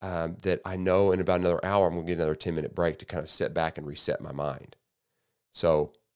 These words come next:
I advise you to set an alarm for about every hour and take a break after that hour for about ten minutes. If you have a trouble remembering to set an alarm, which that can happen, you can get involved in work and you forget to actually set the reminder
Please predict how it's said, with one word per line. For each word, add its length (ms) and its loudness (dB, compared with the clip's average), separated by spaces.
I 160 0
advise 400 4
you 80 -6
to 60 -8
set 220 2
an 60 0
alarm 340 4
for 80 -8
about 160 0
every 260 -2
hour 340 -4
and 280 -2
take 240 -6
a 60 2
break 500 -4
after 380 0
that 220 0
hour 260 -2
for 120 -14
about 240 -4
ten 200 -4
minutes. 480 -4
If 100 -4
you 100 4
have 200 6
a 60 -2
trouble 440 2
remembering 460 2
to 80 -4
set 260 2
an 60 2
alarm, 320 0
which 140 -4
that 160 4
can 100 -4
happen, 340 -2
you 60 -10
can 80 -10
get 120 -2
involved 380 6
in 140 -4
work 300 0
and 80 -6
you 80 -8
forget 420 -4
to 140 -8
actually 260 -8
set 300 -2
the 80 -6
reminder 580 -4